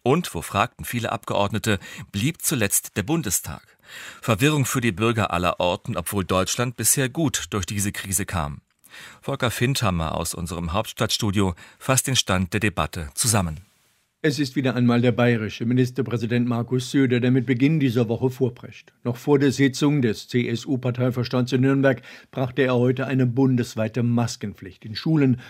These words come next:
Speaker 2: auf stark frequentierten öffentlichen Plätzen und auch am Arbeitsplatz ins Spiel.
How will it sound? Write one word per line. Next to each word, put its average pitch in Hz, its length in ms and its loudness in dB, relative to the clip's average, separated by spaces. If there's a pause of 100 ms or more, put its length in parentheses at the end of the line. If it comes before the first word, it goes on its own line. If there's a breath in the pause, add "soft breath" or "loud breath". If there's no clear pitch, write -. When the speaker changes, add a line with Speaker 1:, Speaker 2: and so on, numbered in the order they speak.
(140 loud breath)
Speaker 2:
auf 120 160 -6
stark 120 320 -2
frequentierten 127 680 -2
öffentlichen 127 520 -2
Plätzen 127 420 0 (160 loud breath)
und 165 240 -2
auch 123 280 -2
am 131 260 -2
Arbeitsplatz 110 720 -6
ins 120 140 -2
Spiel. - 280 -14